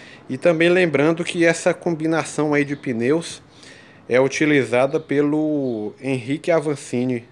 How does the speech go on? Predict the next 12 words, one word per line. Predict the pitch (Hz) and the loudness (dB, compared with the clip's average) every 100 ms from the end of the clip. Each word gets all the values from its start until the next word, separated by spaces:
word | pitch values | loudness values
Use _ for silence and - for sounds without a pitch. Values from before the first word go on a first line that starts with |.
| - | -10
né, | 120 143 | -4 -4
em | |
suas | 139 135 - | -2 -6 -4
competições, | 139 135 127 - 117 127 127 - _ - - - - - _ _ _ _ | -8 -6 -8 -6 -6 -4 -6 -14 _ -20 -20 -20 -20 -20 _ _ _ _
que | - 117 117 113 110 - | -10 -6 -4 -4 -4 -4
fez | - 120 135 | -2 0 2
até | 131 131 131 139 131 120 113 - _ _ _ _ - | 2 2 0 2 2 0 -4 -20 _ _ _ _ -16
recentemente | 117 113 135 - 113 120 - | -12 -6 -6 -4 -4 -4 -4
aí | 101 120 143 _ | -4 -6 -10 _
no | 123 | -8
Brasil | 117 123 110 113 | -2 0 0 -2
Ride. | 104 101 117 147 151 | -6 -4 -4 -4 -8